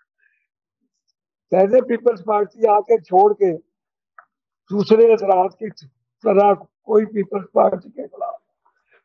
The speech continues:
कोई शिकायत, कोई ये बयान की मफाद में छोड़।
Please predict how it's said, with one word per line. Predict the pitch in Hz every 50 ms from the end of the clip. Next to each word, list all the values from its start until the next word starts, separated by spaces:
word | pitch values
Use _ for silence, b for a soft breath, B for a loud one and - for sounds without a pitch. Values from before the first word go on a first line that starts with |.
| _ b b b b b b _ _ - -
कोई | 226 208 208 214 220 214
शिकायत, | - - _ - - - - - 196 180 - 185 175 175 175 185 185 - _ _ _ _ _ _ _ _ _ _ _ _ _ _ _ _ _ _ _ _ _ _ _ _ _ _ -
कोई | 220 214 214 220 226 226 220 214 196 180 214 185 - _ _ _ _ _ _ _ _ _ _ -
ये | - 202 196
बयान | 175 190 190 190 185 180 185 190 196 202 202 202 196 - - - - _ _ _ _ _ _ _ _ _ _ _ _ _ _ _ _ _ _ _ _ _ _ _ _ _ _ _ _ _ _ _ _ _ _ _ _ _ _ _ _ _ 180 _ _ _ _ _ 196 190 _ 185 202 _ _ _ - - _ _ _ _ _ _ _ _ _ _ _ _ _ _ _ -
की | - - 190 185 - - 208 202 185 190 202 202 208 196 190 175 - - - - 240 233 220 214
मफाद | 202 214 214 202 180 196 202 214 214 202
में | 208 208 208
छोड़। | 208 - - 196 403 403